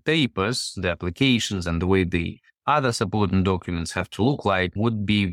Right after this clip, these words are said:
very strict. So if there are any mistakes in the application and the way the documents are done and the way they are translated, then the Russian immigration would deny foreign national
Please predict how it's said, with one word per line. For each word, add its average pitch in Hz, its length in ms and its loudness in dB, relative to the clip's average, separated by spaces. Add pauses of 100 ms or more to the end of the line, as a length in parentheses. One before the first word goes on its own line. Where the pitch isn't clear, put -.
very 92 260 0 (100)
strict. - 320 -16 (300)
So 113 60 0 (140)
if 92 80 0
there 107 220 2
are 135 160 2
any 165 100 4
mistakes 110 600 2
in 98 80 2
the 107 160 2
application 95 640 -2
and 104 120 0
the 107 120 0
way 135 100 4
the 143 120 0 (100)
documents 107 520 0
are 87 300 0 (340)
done 95 200 0 (100)
and 85 120 -8
the 87 140 -4
way 107 120 2
they 107 300 2
are 92 80 -2 (120)
translated, 95 840 -2
then 117 520 2
the 104 80 -4 (100)
Russian 101 240 -2
immigration 95 600 0 (300)
would 98 320 0 (380)
deny 104 400 2 (340)
foreign 98 320 4
national 98 500 -2